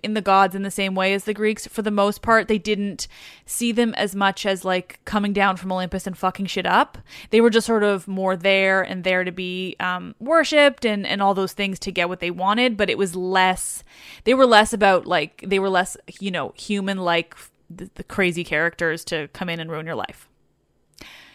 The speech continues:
Will I ever do more non-Western myths? I loved the Epic of Gilgamesh episodes. Yes, hopefully. Um, they kind of come to me in the moment. Like I said, I just love Greek mythology. Like, it just,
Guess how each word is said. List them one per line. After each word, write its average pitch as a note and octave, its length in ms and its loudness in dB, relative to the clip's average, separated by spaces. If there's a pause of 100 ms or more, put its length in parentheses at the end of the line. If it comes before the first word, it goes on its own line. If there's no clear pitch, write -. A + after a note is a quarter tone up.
(160)
Will B3 160 6
I B3+ 40 6
ever C4 260 6
do C4 160 2
more A#3+ 300 4
non-Western A3 680 0
myths? G3+ 480 -4
I F3+ 200 0
loved F#3+ 300 0
the G3 100 0
Epic F#3 320 -6
of F3+ 160 -6
Gilgamesh F3+ 520 -4
episodes. - 540 -8 (540)
Yes, A#3 540 2
hopefully. A4 440 4 (440)
Um, C4+ 420 4 (120)
they D#4+ 140 -2
kind F4+ 140 0
of - 60 -6
come D4+ 180 -2
to C#4 80 -10
me C#4+ 60 0
in C4+ 40 0
the C4 80 -2
moment. B3 380 2
Like C#4 160 0
I C#4+ 80 -2
said, C#4+ 160 -2
I C4 40 2
just C#4+ 240 -6
love C#4+ 200 0
Greek C4+ 180 -4
mythology. A3+ 500 0
Like, F#3+ 140 -4
it G#3+ 80 -4
just, A#3+ 240 -6